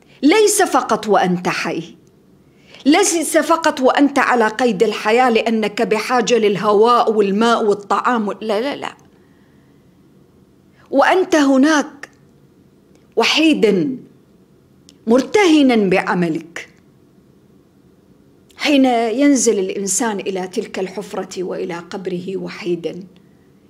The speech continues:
لا أنيس ولا قريب ولا صاحب ولا صديق ولا رفيق ولا أحد ممن كان ينشغل بهم،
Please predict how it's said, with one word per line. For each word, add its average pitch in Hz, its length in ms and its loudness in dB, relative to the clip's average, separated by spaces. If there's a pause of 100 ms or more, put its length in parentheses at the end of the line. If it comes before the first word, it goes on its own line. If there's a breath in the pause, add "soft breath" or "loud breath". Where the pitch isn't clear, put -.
لا 226 140 0
أنيس 196 880 -2 (460)
ولا 202 240 2
قريب 196 720 -4 (720 soft breath)
ولا 226 260 2
صاحب 220 580 0 (300)
ولا 220 260 2
صديق 220 680 0
ولا 214 280 2
رفيق 233 600 0
ولا 208 360 2
أحد 190 460 -4
ممن 190 360 -2
كان 190 280 -2
ينشغل 170 720 -2
بهم، 131 320 -6